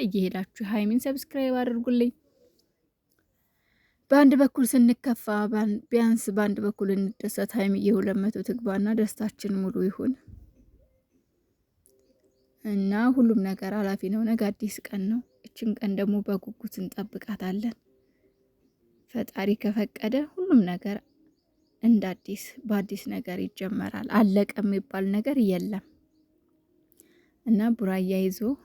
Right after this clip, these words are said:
ጀግና ወንድማችን፣ እኛ ባንተ መቼም ቢሆን አናፍርም፣ እንኮራለን። እና ምንም አትጠራጠር፣ አንተ ምንም እንደሌለ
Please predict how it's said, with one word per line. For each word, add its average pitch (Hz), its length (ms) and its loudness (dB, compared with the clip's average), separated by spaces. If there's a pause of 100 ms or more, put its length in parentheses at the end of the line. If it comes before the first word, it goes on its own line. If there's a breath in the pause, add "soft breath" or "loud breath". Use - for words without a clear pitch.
(180)
ጀግና 190 320 0 (100)
ወንድማችን፣ 185 720 -2 (1300)
እኛ 220 200 6 (200)
ባንተ 202 440 -2
መቼም 277 340 0
ቢሆን 196 300 0 (160)
አናፍርም፣ 202 560 -4
እንኮራለን። 208 640 -4 (1600)
እና 202 160 2 (140)
ምንም 247 400 8
አትጠራጠር፣ 185 800 -8 (460)
አንተ 226 260 4
ምንም 277 320 6
እንደሌለ 208 420 4